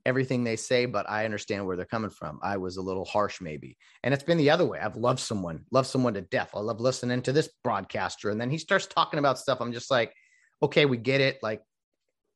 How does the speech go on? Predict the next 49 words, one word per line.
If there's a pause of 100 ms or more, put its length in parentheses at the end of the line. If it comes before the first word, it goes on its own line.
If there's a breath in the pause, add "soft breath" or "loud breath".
(220)
can
you
move
on?
Can
you
stop
preaching?" (480 soft breath)
And
they
keep
going.
And
it's
like,
you
change
your
opinion
on
them
there.
So
a
couple
instances
this
past
week
where
that
has
happened. (800)
And
I
think
the
lesson
that
I
have
learned (500 soft breath)
is,
you
know,
I'm
not
saying
judge,